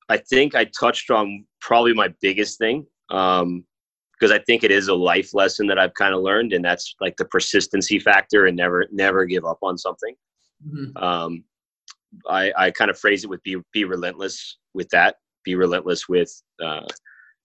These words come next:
Speaker 1: uh, lots of, lots of things can be applied to be relentless blank.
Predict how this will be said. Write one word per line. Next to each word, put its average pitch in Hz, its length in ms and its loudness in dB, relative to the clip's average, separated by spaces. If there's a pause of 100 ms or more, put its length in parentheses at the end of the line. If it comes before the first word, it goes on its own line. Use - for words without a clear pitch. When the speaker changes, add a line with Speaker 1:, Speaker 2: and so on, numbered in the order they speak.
(120)
Speaker 1:
uh, 60 300 -6 (100)
lots 101 240 4
of, 98 120 0 (140)
lots 113 240 4
of 107 80 -8
things 92 200 -6
can 90 140 -10
be 90 120 -6
applied 87 380 0
to 87 100 -12
be 90 120 -6
relentless 87 540 -8
blank. 87 340 0